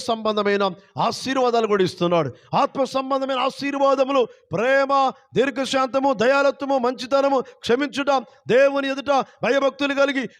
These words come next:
పాపము చేయకుండుట. భౌతిక సంబంధమైన ఆశీర్వాదాలు ఈ లోకములో ఇల్లు, అలాగనే స్థలాలు, అలాగనే వాహనాలు, అలాగే డబ్బు,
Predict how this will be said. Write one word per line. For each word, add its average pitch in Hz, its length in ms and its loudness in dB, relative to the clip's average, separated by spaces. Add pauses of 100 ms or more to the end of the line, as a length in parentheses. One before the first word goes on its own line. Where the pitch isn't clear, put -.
పాపము 285 460 0
చేయకుండుట. 269 560 -2 (720)
భౌతిక 269 380 0
సంబంధమైన 277 560 -2
ఆశీర్వాదాలు 285 640 0 (280)
ఈ 196 100 0
లోకములో 285 480 0 (140)
ఇల్లు, 285 180 -2 (360)
అలాగనే 285 460 0 (280)
స్థలాలు, 277 540 0 (180)
అలాగనే 277 440 2 (100)
వాహనాలు, 285 560 2 (280)
అలాగే 285 320 0 (100)
డబ్బు, 277 220 0